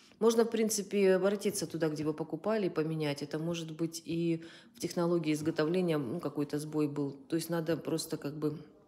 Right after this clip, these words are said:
попытаться, попробуйте вытереть, допустим, липкость и нанести Теклас, да, будет после этого рваться или нет.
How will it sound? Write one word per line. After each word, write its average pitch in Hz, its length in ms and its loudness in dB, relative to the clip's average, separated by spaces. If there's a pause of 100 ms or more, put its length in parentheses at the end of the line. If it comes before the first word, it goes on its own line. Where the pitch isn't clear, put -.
(120)
попытаться, 170 680 0 (540)
попробуйте 220 500 4
вытереть, 185 340 4
допустим, 165 460 2
липкость 170 500 0
и 160 40 0
нанести 151 440 0
Теклас, 139 460 -2
да, 190 220 -2
будет 190 360 -6
после 151 280 -4
этого 139 240 -2
рваться 135 380 -4
или 151 180 2
нет. 143 240 -4